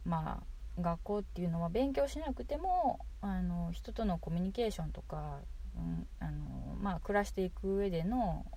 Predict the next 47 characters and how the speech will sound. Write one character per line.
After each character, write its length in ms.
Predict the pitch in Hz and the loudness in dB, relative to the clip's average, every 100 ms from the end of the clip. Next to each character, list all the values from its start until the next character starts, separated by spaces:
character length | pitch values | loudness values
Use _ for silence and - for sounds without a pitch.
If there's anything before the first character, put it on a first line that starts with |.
| - | -4
い 60 | |
ろ 140 | 170 185 | 0 2
ん 100 | 165 | 0
な 100 | 139 | -2
経 220 | - 196 | -4 -4
験 200 | 185 175 | -2 -2
と 100 | 160 | -2
か 100 | - | -4
を 80 | 131 | -4
積 120 | - | -2
む 120 | 180 | -2
場 140 | 170 170 | 0 -4
所、 260 | - 156 - - - - - - - - - - - - - - - | -4 -4 -6 -8 -8 -8 -8 -8 -8 -6 -8 -8 -8 -8 -6 -8 -8
あ 60 | 180 156 156 | -6 -4 -4
の、 300 | - 180 185 | -4 -6 -6
家 140 | - 156 | -6 -4
庭 200 | 160 156 | -2 -2
と 140 | - - | -2 -6
か、 260 | - - - - - - - | -6 -8 -8 -12 -12 -10 -6
そ 120 | - | -2
う 40 | 165 | -2
い 20 | |
う 20 | |
と 100 | - | -2
こ 120 | - | -2
ろ 100 | - | 0
以 80 | 214 | 2
外 200 | 226 135 | 2 2
で 120 | - | 0
ね、 160 | 175 220 - - - - | -6 -6 -10 -10 -8 -8
あ 40 | 165 160 | -4 -2
の、 580 | 156 - - 92 - - | -2 -4 -4 -4 -4 -6
人、 240 | - - - - - | -6 -6 -6 -6 -4
多 120 | 160 | -4
く 100 | 151 | -2
の 80 | 139 | -4
人 220 | - 214 | -4 -6
と、 400 | - 339 285 - - - | -2 2 2 0 -4 -4
あ 160 | 170 147 | -4 -2
の、 600 | 143 139 180 170 - - | -4 -4 -4 -4 -4 -4
交 160 | 156 147 | -4 -4
流 240 | 147 147 139 - - - - - - | -4 -6 -6 -8 -6 -4 -4 -4 -8
し 80 | |
た 140 | - 143 | -4 -2
り 220 | 139 127 | -2 -4
す 280 | - - 165 | -8 -6 -4
る、 600 | 156 156 160 - - | -2 -2 -2 -4 -4